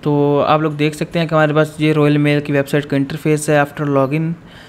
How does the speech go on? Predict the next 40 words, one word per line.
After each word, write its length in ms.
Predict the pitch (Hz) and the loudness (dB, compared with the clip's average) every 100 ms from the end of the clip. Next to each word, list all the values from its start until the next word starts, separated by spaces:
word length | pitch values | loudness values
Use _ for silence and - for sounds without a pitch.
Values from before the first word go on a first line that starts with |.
| - - - | -20 -20 -4
तो 120 | 151 | 0
यहाँ 180 | 151 156 | 2 2
पे 80 | 165 | 2
आप 120 | 156 | 2
लोग 160 | 151 | -2
देख 200 | 139 143 | -2 -2
सकते 260 | 147 151 - | -4 -6 -4
हैं 100 | 156 | -4
कि 120 | 151 | -2
हमारे 200 | 147 147 | 0 0
पास 300 | 147 151 147 | 0 -2 0
ये 200 | 147 151 | 0 0
चार 420 | 151 147 147 143 147 | 0 0 0 0 -2
स्टैटिक 440 | - 143 135 151 | -2 -2 -2 -4
कंटेंट 440 | 147 143 147 151 | -4 -2 -2 0
नज़र 200 | 147 147 | 0 0
आ 160 | 143 143 | 2 0
रहे 80 | 143 | 0
हैं 60 | |
आप 100 | 139 | -2
लोगों 220 | 139 143 143 | -2 -2 -2
के 100 | 139 | 0
पास, 80 | |
डैशबोर्ड, 460 | 139 135 135 147 143 | 0 -2 -2 -4 -2
ऑर्डर्स, 280 | 139 139 143 | -2 -2 -4
प्रोडक्ट्स 440 | 143 139 147 147 | -4 -4 -4 -6
and 180 | 135 135 | -8 -6
reports 380 | 135 123 127 - | -4 -4 -4 -6
का। 240 | 156 151 | -6 -4
Then 160 | 151 147 | -2 -2
आप 140 | 143 | -2
लोग 100 | 147 | -2
नीचे 340 | 143 135 156 151 - | -4 -4 -4 -4 -4
मूव 180 | 143 147 | -2 0
ऑन 100 | 143 | -2
करते 260 | 143 143 | -4 -4
हैं 60 | 147 | -2
तो 40 | |
हमारे 140 | 143 135 | -2 -2
पास 220 | 151 147 | -2 -4